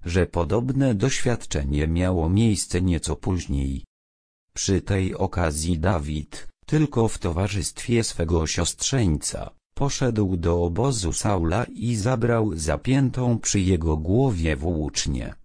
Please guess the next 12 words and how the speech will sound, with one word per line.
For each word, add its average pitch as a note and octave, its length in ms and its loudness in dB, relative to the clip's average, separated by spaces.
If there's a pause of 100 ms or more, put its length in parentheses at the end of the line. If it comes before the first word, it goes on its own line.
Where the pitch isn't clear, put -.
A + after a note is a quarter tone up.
(160)
oraz G2+ 360 0
królewski F2 800 0
kubek. E2+ 640 -2 (400)
Oddalając G2 880 2
się F2+ 240 -2
ze F2+ 180 0
zdobyczami F#2 840 2
do F2 200 2
wzgórza E2 640 0
naprzeciwko G2+ 880 -2
oddzielonego D#2+ 960 0
wąwozem, D#2 800 -2